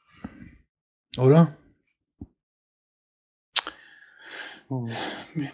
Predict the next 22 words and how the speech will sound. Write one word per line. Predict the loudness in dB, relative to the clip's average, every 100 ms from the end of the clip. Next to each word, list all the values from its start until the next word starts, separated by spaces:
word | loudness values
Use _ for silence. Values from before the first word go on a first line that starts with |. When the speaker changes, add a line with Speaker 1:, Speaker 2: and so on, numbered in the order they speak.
| -16 -20 -20 -20 -20 -20 _ _ -16 -14 -2
Speaker 2:
Frisst | 2 4 4
doch | 4
bestimmt | 6 6 6 6
auch | 6 6
richtig | 0 2 4
Akku, | 4 4
oder? | 0 0 -2 -4 -10 -20 -20 -20 -20 -20 -20 -12
Speaker 1:
Naja, | 4 8
das | 8 6
wurde | 6 10
ja | 10 8
wohl | 6
extra | 6 4 8 8
so | 8 4
dafür | 6 6 6 2
optimiert, | 2 2 4 6 6 4 -2 -10 -12 -12 -12 2
dass | 4 8
das | 6 6 0 2
möglichst | 6 6 8 4 2 4
wenig | 6 6 4
Akku | 0 -2 -4
frisst. | 0 0 0 -4 -10